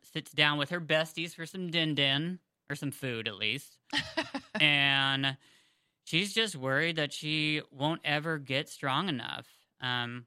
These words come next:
Speaker 1: we do have to remember, like, she's still really new to all this.
Speaker 2: Yes.
Speaker 1: Like, I mean
Speaker 2: But she also, like, takes this time to talk about Mal.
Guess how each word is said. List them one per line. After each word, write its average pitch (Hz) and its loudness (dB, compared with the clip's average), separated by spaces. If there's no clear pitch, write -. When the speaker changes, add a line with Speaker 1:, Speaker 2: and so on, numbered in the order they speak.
Speaker 1:
we 165 0
do 208 0
have 247 -2
to 240 0
remember, 180 2
like, 127 2
she's 208 2
still 190 4
really 175 4
new 165 4
to 165 4
all 160 6
this. 113 -8
Speaker 2:
Yes. 226 0
Speaker 1:
Like, 139 0
I 143 -2
mean 131 -2
Speaker 2:
But 262 -6
she 311 -4
also, 320 0
like, 202 0
takes 226 -4
this 220 -10
time 196 -2
to 190 -8
talk 208 0
about 190 0
Mal. 190 4